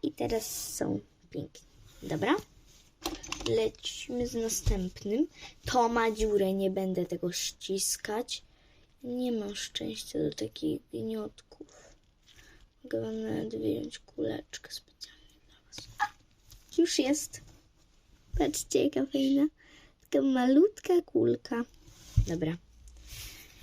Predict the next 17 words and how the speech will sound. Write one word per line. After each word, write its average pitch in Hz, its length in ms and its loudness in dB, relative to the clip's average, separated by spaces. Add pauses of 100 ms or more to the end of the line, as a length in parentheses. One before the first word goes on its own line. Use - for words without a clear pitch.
(300)
Oczywiście 240 680 2
ja 311 320 6
tutaj 226 720 2
już 262 280 -2
nie 277 320 6
raz 277 560 2
mi 220 280 4
wypadły 208 960 4 (960)
kuleczki 254 640 2
Orbis. 220 680 4
I 262 120 -2
gdzie 247 220 2
jest 311 200 4
mój 302 220 6
pojemniczek 294 760 4
z 233 80 -2
nimi? 240 400 0